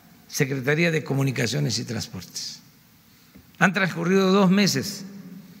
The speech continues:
y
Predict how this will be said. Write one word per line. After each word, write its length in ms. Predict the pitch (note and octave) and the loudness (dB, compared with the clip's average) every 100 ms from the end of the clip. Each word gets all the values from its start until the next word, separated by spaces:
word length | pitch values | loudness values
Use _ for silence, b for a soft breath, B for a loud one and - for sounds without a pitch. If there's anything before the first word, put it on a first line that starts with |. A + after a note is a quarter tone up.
| - - - - _ - - _ _ _ _ _ _ _ _ _ _ _ _ - _ _ - - - - _ _ _ _ _ _ _ _ | -20 -20 -20 -20 _ -20 -20 _ _ _ _ _ _ _ _ _ _ _ _ -20 _ _ -14 -14 -16 -20 _ _ _ _ _ _ _ _
y 380 | D3+ E3+ E3 | 2 2 2